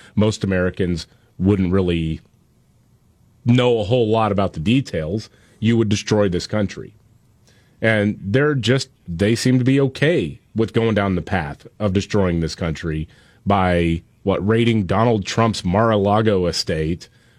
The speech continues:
over some paperwork he took out of the White House. It's disgusting to me. And I would say to all the libs who are, who are just excited about this and you love it, be careful what you wish for.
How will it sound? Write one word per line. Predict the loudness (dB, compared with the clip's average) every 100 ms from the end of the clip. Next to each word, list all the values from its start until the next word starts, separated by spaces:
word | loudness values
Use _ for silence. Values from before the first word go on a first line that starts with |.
| _
over | 0 0 0
some | -2 -4
paperwork | 0 0 0 -2 -2 -4 -6
he | -6
took | -4 -4
out | -4 -6
of |
the | -8
White | -10 -10 -12
House. | -16 -16 -20 -20 -8 -2
It's | -2 -2
disgusting | -2 0 0 -2 -4 -8 -8
to | -8
me. | -10 -12 -20 _ _ -20 -18 -2
And | 0
I | 2
would | 0 0
say | 0 0 0
to | 0
all | 2
the | 2
libs | 2 0 0
who | 0 0
are, | -2 -2
who | 0 0
are | 0 -2 -4 -6 -6 -2
just | 0 0 -6
excited | -4 0 2 2 2
about | 2 0 0
this | 2 2 0 -2
and |
you | -2
love | 0 0 0
it, | -2 -10 -20 -20 _
be | -2 -2
careful | -6 0 0 2 2
what | 2 0
you | 0
wish | 0 -4 -6
for. | -10 -12